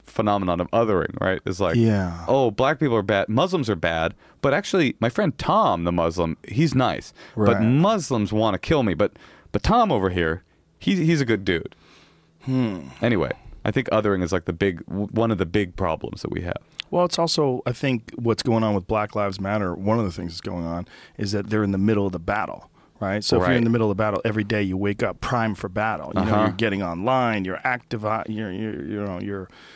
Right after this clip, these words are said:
Speaker 2: activating your membership, you're, you know, organizing, doing whatever. And then if th-, this guy comes along and he's doing something totally different, he's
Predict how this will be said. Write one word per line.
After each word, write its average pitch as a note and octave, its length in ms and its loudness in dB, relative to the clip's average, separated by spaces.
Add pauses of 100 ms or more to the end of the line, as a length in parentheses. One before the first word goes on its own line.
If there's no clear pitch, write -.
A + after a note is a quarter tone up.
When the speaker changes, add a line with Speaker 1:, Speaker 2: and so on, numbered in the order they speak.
(200)
Speaker 2:
activating A#2 640 0
your G2 200 -2 (140)
membership, A#2+ 640 0
you're, G#2 280 -6 (100)
you A#2 100 -4
know, G2+ 220 -4 (920)
organizing, B2 720 2
doing C3+ 200 4
whatever. B2 240 2 (280)
And B2 100 2
then A#2+ 140 2
if A2 120 -4
th-, B2+ 120 -12
this B2+ 180 0
guy B2+ 180 0
comes A#2+ 220 -2
along A#2 160 2
and G#2+ 60 0
he's F#2+ 80 -4
doing A2+ 200 0
something G#2+ 300 -4
totally A#2 460 0
different, A2+ 360 -6
he's - 160 -16